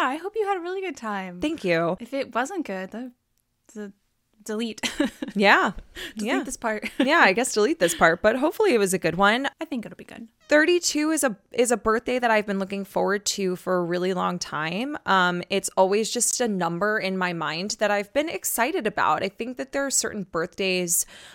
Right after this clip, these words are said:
Speaker 2: um, when you're younger that you're like, "Oh, when I'm X age, like, that's
Speaker 1: Yeah.
Speaker 2: gonna be a really cool age." And for me, it was twenty-four, twenty-seven, and thirty-two.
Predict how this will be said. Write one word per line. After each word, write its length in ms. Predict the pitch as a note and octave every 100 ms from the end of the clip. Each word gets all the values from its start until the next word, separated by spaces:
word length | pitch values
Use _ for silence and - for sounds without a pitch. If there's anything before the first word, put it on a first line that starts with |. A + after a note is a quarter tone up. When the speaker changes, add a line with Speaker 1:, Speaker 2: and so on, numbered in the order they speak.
| -
Speaker 2:
um, 520 | G3+ F#3+ F#3 F3 E3+ - _ _ -
when 340 | F3 F3 A3 A#3+
you're 120 | B3
younger 540 | F3+ E3 E3+ F#3+ A#3
that 100 | A3+
you're 120 | - G#3+
like, 180 | G#3+ -
"Oh, 280 | D4 B3+ G3
when 260 | F3 G3+ -
I'm 240 | A#3 B3 -
X 240 | G#3+ G#3+ -
age, 600 | G#3 F#3 F3 D#3+ D#3 - - - - - -
like, 260 | G#3+ A3
that's 200 | A#3+ C#4
Speaker 1:
Yeah. 40 | C#4+
Speaker 2:
gonna 140 | E4
be 140 | C4
a 40 | B3
really 240 | A3 A#3
cool 260 | A#3 A#3 A3+ -
age." 360 | A3+ F3+ D#3+
And 160 | - F3+
for 140 | B3+
me, 500 | C4+ E4+ G4+ A3+ G#3+ -
it 120 | F#3
was 160 | G3 -
twenty-four, 840 | - A3+ E4 - F#3 E3+ F3 F3+ -
twenty-seven, 840 | - G#3 G#3+ - E3+ E3+ E3 -
and 160 | F3 D#3+
thirty-two. 500 | E3 D#3+ - -